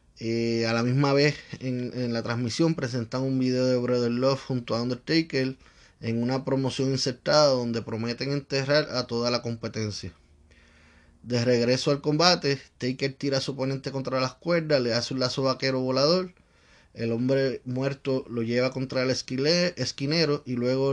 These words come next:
realiza la movida Oscu, que discutimos anteriormente. Lo mismo, Brother Love le grita a Undertaker que entierre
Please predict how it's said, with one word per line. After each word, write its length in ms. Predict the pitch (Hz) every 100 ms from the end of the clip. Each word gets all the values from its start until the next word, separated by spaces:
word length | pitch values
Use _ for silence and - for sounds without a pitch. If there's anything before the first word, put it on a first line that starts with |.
| 127
realiza 440 | 120 120 127 -
la 80 | 131
movida 460 | 127 123 127 123 -
Oscu, 560 | 131 135 - 226 277 - _ _ _
que 100 | -
discutimos 760 | 113 110 117 120 131 135 131 -
anteriormente. 840 | 127 120 131 147 180 180 175 147 - - - - - - - - _ _ _ _ _ _ -
Lo 140 | 135
mismo, 360 | 170 156 131 101 -
Brother 420 | 117 123 135 147
Love 280 | 147 147 143
le 140 | 143 139
grita 300 | 143 143 139
a 40 |
Undertaker 680 | 139 131 165 165 170 147 139
que 100 | 127
entierre 720 | 117 123 127 127 131 131